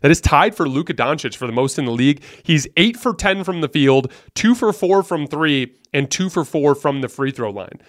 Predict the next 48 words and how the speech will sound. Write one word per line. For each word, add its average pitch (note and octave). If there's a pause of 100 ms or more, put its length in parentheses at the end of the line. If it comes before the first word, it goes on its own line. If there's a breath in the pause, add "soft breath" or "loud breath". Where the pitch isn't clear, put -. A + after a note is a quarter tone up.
(220 soft breath)
And D3+
again, D#3+
I D3
thought G3+
he F#3
did E3
his D3
job C#3+
against D3
the C#3+
Kings D3+
too, C3
drawing C3+
multiple C#3+
defenders C3
and A2
kicking C#3 (280 soft breath)
to D3+
wide C3
open B2
shooters. G#2
This G3+
is G#3
big D3+
because C3
last C3+
year A3
LeBron D#3
was A#2+
not C3+
a C3
good A#2+
clutch -
player. F#2+
He A#2+
had A2+
a A2
rough A#2+
season C3+
in B2
that A#2+
regard. C3+ (460 loud breath)
This D3
is C#3
a C3
small C3
sample G#3+
size, C#3+